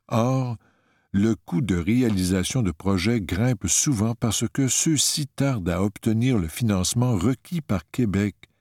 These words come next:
réplique madame Montpetit. Entre-temps, les bâtiments continuent de se dégrader et les coûts de construction augmentent.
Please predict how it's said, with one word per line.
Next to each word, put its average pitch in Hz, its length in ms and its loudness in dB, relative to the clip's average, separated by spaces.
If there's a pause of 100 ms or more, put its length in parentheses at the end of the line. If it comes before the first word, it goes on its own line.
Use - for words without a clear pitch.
(280)
réplique 92 500 0
madame 92 380 0
Montpetit. 95 600 -2 (840)
Entre-temps, 127 640 0 (380)
les 104 140 2
bâtiments 139 480 0
continuent 127 540 0
de 104 120 2
se 107 160 0
dégrader 98 760 0 (280)
et 110 120 4
les 117 160 4
coûts - 200 -2
de 110 100 2
construction 127 840 -2
augmentent. 98 640 -2